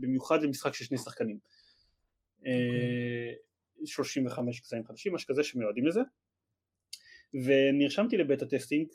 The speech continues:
Speaker 1: של ההרחבה הזאת, זה חמוד, כי הם עושים את ה-, את הבטא טסטינג דרך טבלטופ סימולטור,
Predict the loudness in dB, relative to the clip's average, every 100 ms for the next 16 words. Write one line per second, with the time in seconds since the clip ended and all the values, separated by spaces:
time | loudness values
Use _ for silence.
0 | -16 -6 2 4 2 0 0 0 -2 0
1 | 2 2 2 2 2 0 -2 0 2 6
2 | 6 4 -4 -8 -4 0 0 2 0 2
3 | 2 4 4 2 0 2 2 2 -2 0
4 | 2 4 2 -2